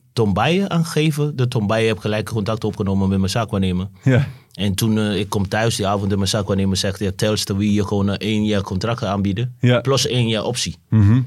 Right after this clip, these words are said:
Speaker 1: Ja, dan, dan, dan voel je ook gewoon, eh, ja, dat was een moment, eh, ja. Ik kan niet omschrijven. Dus, eh,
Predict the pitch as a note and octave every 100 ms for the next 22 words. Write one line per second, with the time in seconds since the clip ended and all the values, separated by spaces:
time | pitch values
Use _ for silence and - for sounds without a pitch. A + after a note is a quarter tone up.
0 | - _ - D#2+ C#2+ G2 G#2+ A2 G#2+ A2+
1 | G2 C#3 C3+ A#2+ B2 B2 B2 B2 B2 A#2+
2 | A#2 G#2+ G2+ _ _ - - - - -
3 | _ A2 G2+ - - - G2+ A#2 B2 B2
4 | A#2+ A#2+ C3+ B2+ C3 B2+ B2 A#2+ - B2+
5 | A2 - - _ _ _ _ - - -
6 | _ _ - A2 A#2 B2 B2 A2 - A2
7 | G2 G2+ G2+ A2 A2